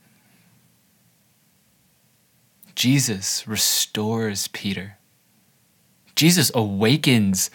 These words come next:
life in this man so that he too could be a part of awakening life in others. And just consider this. You know, many scholars actually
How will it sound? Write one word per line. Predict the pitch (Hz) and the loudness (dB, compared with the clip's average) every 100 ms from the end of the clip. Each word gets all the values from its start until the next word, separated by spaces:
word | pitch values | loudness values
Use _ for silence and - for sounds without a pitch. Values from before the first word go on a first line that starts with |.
| - - | -16 -8
life | 107 104 113 160 156 - | -2 2 4 4 0 -4
in | 113 95 | -6 -4
this | 92 - | -4 -6
man | 101 104 98 | -6 -4 -4
so | 117 | -2
that | 110 107 | 0 -2
he | 101 139 143 | -2 -6 -4
too | - 139 139 123 101 - - - | -2 -2 0 -2 -4 -14 -18 -8
could | 123 98 98 - | -6 -6 -8 0
be | 131 139 135 120 - - - - | 4 4 4 2 -4 -20 -20 -18
a | - | -18
part | - - - 135 127 | -12 -8 2 2 2
of | 110 | 0
awakening | 107 101 120 127 113 101 | -2 0 0 0 0 0
life | 98 113 104 - - - _ _ _ _ _ _ - | -2 -2 -4 -8 -18 -20 _ _ _ _ _ _ -8
in | 101 | -4
others. | 107 107 117 - - _ _ _ _ _ _ _ _ _ _ _ - | -2 -4 -8 -14 -16 _ _ _ _ _ _ _ _ _ _ _ -8
And | - | 0
just | 170 | 0
consider | - 190 - 175 | 2 0 2 2
this. | 131 117 90 - - - - - - _ | 4 2 2 -4 -6 -10 -20 -20 -20 _
You | - | 2
know, | 123 | 6
many | 180 | 8
scholars | 196 - 127 156 127 107 | 6 4 -2 2 2 4
actually | 123 - 120 110 101 | 0 0 0 -2 -2